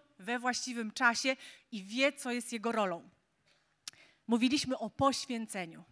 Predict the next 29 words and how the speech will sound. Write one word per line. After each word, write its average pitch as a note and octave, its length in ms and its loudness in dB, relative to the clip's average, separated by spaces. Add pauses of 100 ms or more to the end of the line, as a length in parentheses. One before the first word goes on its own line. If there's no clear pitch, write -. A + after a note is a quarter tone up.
(260)
Tak? G#3+ 260 0
To A3+ 100 -2
była G#3 180 2
myśl B3+ 380 -2
przewodnia, A#3+ 760 2 (420)
e, G#3+ 320 2
z - 100 -8
ostatniego A#3 640 0
kazania G#3 480 0
tej F3+ 180 -6
serii, C#4 600 0 (200)
poświęcenie. A3 840 -4 (600)
Ratownik B3+ 760 2 (1160)
wie, A3+ 260 2
po A3+ 160 -2
co G#3 160 -4
żyje. F#3+ 380 -2 (1500)
I A#3+ 120 -6
co B3+ 100 2
prawda C4+ 320 4
na C4 140 6
naszych C4+ 320 4
plażach B3+ 380 0
nie C4 180 4
rozgrywają C4 640 2
się A#3 180 -4
sceny A3 420 -2
z F#3+ 80 -10
Baywatch, G#3 680 0